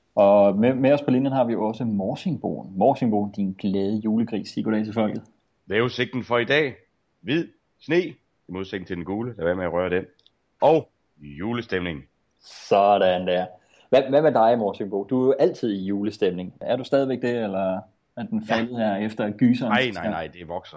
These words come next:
Speaker 2: og det vokser, og vokser. Det vokser. Vi, vi arbejder jo frem mod en eksplosion den fireogtyvende december.
Speaker 1: Det er det. Ja, men jeg vil sige, jeg sidder også her i en,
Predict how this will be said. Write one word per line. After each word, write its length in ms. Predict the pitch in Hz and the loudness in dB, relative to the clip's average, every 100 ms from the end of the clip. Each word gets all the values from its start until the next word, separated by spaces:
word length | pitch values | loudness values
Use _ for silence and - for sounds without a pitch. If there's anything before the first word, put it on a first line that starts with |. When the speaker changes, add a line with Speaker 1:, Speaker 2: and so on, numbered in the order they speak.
| 69 | -20
Speaker 2:
og 80 | 71 | -16
det 120 | 78 | -16
vokser, 280 | 71 76 135 | -16 -18 -20
og 80 | 135 | -20
vokser. 240 | 139 135 _ _ _ | -20 -20 _ _ _
Det 680 | - _ _ _ _ - 80 | -20 _ _ _ _ -18 -6
vokser. 220 | 92 - | -6 -6
Vi, 120 | 98 95 | -12 -10
vi 280 | 98 104 - | -6 -6 -2
arbejder 300 | 123 127 107 | 0 0 -2
jo 40 | 92 | -2
frem 160 | 123 | -4
mod 140 | 110 98 | -2 -6
en 80 | |
eksplosion 840 | 92 - 95 90 - 151 123 80 - _ _ _ - | -8 -12 -16 -16 -8 -6 -6 -14 -18 _ _ _ -14
den 120 | 82 | -14
fireogtyvende 600 | - 98 92 90 87 87 73 | -10 -10 -10 -10 -12 -12 -16
december. 360 | 73 80 62 - _ _ - | -14 -14 -14 -20 _ _ -10
Speaker 1:
Det 80 | 98 92 | -4 -4
er 40 | |
det. 100 | 101 _ - | -4 _ -2
Ja, 60 | 98 | 0
men 140 | 98 | 4
jeg 120 | 104 120 | 4 4
vil 80 | 123 | 6
sige, 140 | 139 | 4
jeg 80 | 135 | 6
sidder 180 | 165 139 | 4 2
også 180 | 151 | 2
her 80 | 160 | 0
i 60 | 127 | 0
en, 180 | 117 | -2